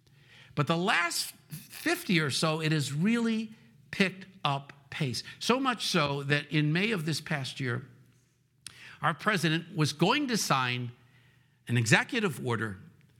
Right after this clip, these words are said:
that would place in the hands of the World Health Organization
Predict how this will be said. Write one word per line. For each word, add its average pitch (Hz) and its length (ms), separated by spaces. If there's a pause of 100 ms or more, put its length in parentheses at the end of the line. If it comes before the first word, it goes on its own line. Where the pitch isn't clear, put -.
(440)
that 160 160
would 160 160
place 220 320
in 208 80
the 190 80
hands 175 320
of 151 80
the 139 80
World 196 280
Health - 280
Organization 107 800